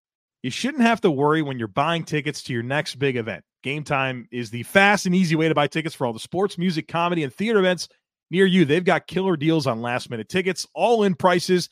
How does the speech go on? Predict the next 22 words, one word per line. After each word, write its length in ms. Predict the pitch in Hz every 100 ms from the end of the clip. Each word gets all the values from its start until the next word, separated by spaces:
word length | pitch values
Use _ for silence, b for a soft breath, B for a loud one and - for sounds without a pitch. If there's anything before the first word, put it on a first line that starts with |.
| _ _ -
They 80 | 143
give 180 | 220
you 120 | 214 160
a 40 |
view 260 | 127 185 214
from 220 | 175 147
your 120 | 127
seat 360 | - 180 175 - _ _
and 120 | - 101
a 60 |
best 460 | 92 147 160 - -
price 280 | - 151 151
guarantee. 520 | - 147 139 - 151
I 40 | 127
mean, 140 | 131
simply 300 | - 180 165
put, 220 | 135 151 127
Game 260 | 135 180
Time 260 | 151 127 117
takes 260 | - 160
the 80 | -
guesswork 480 | 123 170 - 127 120